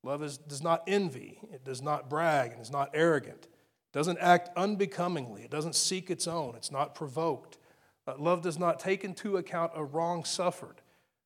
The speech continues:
nor does love rejoice in unrighteousness or iniquity, but rather rejoices in truth. Love bears all things, love believes all things, love hopes all things,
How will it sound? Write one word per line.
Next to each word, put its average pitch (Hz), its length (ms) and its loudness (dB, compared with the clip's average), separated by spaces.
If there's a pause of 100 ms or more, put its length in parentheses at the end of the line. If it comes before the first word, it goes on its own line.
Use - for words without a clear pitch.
(100)
nor 147 160 -6
does 160 160 -4
love 165 300 -2
rejoice 165 560 2
in 147 220 -2
unrighteousness 139 1040 0
or 135 180 -6
iniquity, 131 560 -6
but - 140 -14
rather 143 260 -4
rejoices 147 680 -2
in 131 100 -8
truth. 170 560 -2 (460)
Love 131 300 -4
bears 196 400 4
all 147 260 -2
things, 117 440 -10
love 135 220 -8
believes 160 460 -4
all 139 220 -2
things, 127 340 -10
love 127 160 -8
hopes 196 460 0
all 131 260 -4
things, 120 380 -12